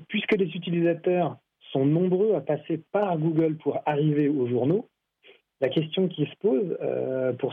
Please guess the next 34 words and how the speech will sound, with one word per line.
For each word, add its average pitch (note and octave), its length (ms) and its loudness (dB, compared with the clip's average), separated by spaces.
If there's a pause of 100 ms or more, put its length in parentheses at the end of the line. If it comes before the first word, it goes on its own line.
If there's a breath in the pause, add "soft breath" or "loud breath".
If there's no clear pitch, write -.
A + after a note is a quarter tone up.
ces C3+ 60 6
deux C#3 220 -2
acteurs D#3 320 -2
qui B2 140 -12
se - 180 -14
chamaillent, A#2 420 0 (300)
c'est F#3+ 200 2 (300)
qui - 160 -10
empoche C#3+ 800 -2
l'argent C3 440 0
de D#3 80 0
la C#3 100 -2
pub. A#2+ 300 -10 (1000 soft breath)
Quand F3+ 120 0
vous G3 320 0
visitez F3 640 2
un D3 140 -6
article - 520 -8
sur C3+ 240 -2
un B2 100 0
journal, B2+ 540 0
généralement, C#3 880 0
hein, C#3 260 -10
même C#3+ 240 0 (100)
si, C#3+ 220 0
euh, A#2 320 0 (540)
vous A#2+ 120 -4
êtes A#2+ 140 2
abonné, A#2+ 440 2 (640)
euh, A2+ 440 -2 (360)
il D#3 380 2
vous C#3 240 0
farcit D3 500 -2
les A#2+ 600 -2